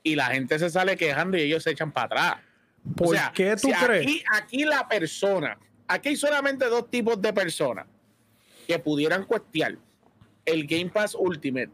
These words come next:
Speaker 1: veintinueve noventa y nueve y tener todas las suscripciones que tienen. Gente que es de tolete, pero de billete
Speaker 2: No,
Speaker 1: gordo,
Speaker 2: no.
Speaker 1: que le gusta vender,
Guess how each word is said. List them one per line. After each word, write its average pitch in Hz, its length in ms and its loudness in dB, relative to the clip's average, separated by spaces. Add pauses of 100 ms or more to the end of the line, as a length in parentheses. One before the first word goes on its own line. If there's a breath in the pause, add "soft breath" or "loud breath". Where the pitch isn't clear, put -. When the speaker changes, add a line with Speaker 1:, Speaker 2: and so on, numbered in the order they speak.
(100)
Speaker 1:
veintinueve 151 600 0
noventa 190 380 -2
y 196 40 0
nueve 147 360 0 (300 loud breath)
y 165 120 0
tener 156 280 0
todas 190 240 2
las 185 140 -2
suscripciones 151 500 -4
que 135 160 -4
tienen. 87 360 -10 (760)
Gente 240 480 -2
que 202 280 0
es 226 200 -4 (240)
de 165 400 2
tolete, 226 1040 0
pero 214 240 2
de 196 120 0
billete 160 500 0
Speaker 2:
No, 226 420 4
Speaker 1:
gordo, 214 360 2
Speaker 2:
no. 131 80 0
Speaker 1:
que 185 240 2
le 175 120 2
gusta 208 400 0
vender, 240 400 0